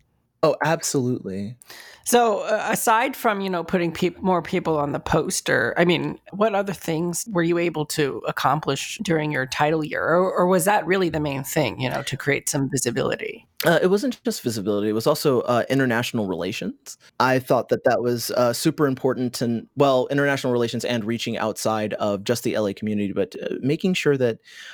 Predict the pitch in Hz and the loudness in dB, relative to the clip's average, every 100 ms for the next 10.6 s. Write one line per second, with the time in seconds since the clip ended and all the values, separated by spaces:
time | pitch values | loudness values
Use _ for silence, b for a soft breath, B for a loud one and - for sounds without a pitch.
0 | B - 135 135 127 127 123 123 - 123 | B 2 2 2 2 2 2 0 0 0
1 | 110 107 - 110 95 110 131 139 127 120 | 2 0 0 -2 0 0 0 0 -2 -2
2 | 117 113 113 104 101 - 113 113 107 - | -2 -2 0 0 0 0 2 2 0 2
3 | 127 120 143 139 127 135 123 120 120 - | 0 0 0 0 0 0 -2 0 -4 -2
4 | 117 107 101 120 - 110 107 101 123 160 | -2 -2 -4 -4 -4 -4 -4 -6 -8 -6
5 | 190 - B B B B 131 123 135 131 | -8 -10 B B B B 2 4 4 6
6 | 127 123 120 117 - - - 110 107 98 | 4 4 2 2 0 -4 -2 0 0 2
7 | 113 107 - 113 101 95 117 113 110 - | 0 0 -2 -4 -4 -2 0 0 -2 -2
8 | 123 123 110 98 - - 135 120 123 113 | 0 0 -2 -6 -4 0 2 2 0 -2
9 | 104 110 107 101 120 107 113 104 - 110 | 0 0 0 -4 -4 -4 -4 -4 -2 -4
10 | 110 - - 202 190 131 | -4 -12 0 2 2 0